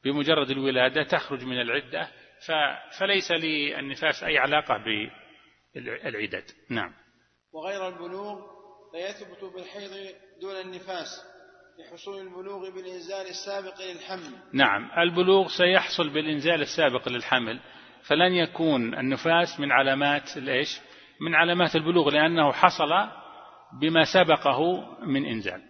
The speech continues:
Speaker 1: نعم.
Speaker 2: ولا يحتسب بمدة النفاس على المولي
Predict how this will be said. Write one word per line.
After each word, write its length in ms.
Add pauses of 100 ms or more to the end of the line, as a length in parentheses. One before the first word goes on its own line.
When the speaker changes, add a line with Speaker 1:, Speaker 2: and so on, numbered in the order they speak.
Speaker 1:
نعم. 180 (680)
Speaker 2:
ولا 240
يحتسب 460 (720)
بمدة 500
النفاس 520
على 180
المولي 560